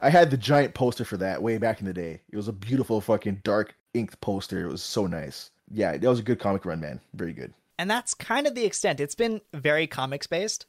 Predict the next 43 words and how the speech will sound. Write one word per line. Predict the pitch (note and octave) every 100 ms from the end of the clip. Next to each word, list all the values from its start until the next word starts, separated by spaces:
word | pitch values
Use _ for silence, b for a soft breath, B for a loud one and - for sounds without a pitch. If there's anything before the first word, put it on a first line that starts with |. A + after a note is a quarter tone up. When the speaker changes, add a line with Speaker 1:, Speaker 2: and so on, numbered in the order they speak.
| _
Speaker 1:
But | B2 B2
you |
know | C#3+ C#3
what, | A#2 D#3
though? | E3 E3+ A3+ _ _ _
I'm | A#2 D3
gonna | D3+ C#3+
bring | B2 C#3
you | B2+
back | A#2+ A#2+
another | A2+ A2+
trip | - G2+
down | F#2 F#2
memory | F#2+ F#2 F2+
lane | D#2+ D#2 D#2 - C3
Speaker 2:
Do | C#3+ A#2+
it. | - _ -
Speaker 1:
before | F#2+ G2+
we | F#2 -
end | F2+ F2+
this | F2+
whole | - F2
thing, | - F2+ E2+
because | F#2 F2 F2+ E2+ - -
I | -
need | B2 A#2
y'all | A#2 A2 G#2
to |
hear | F#2 - G#2
this | F#2+ F#2+ -
one. | E2+ D#2 C2+ F#2+
And | - G#2+
this | -
is | A2
a |
fun, | - A2 G#2
this | A2
is | B2
a | G#2
fun | - G2+
little | F#2
trivia | F2 F#2 E2+ D#2
one. | D2 B1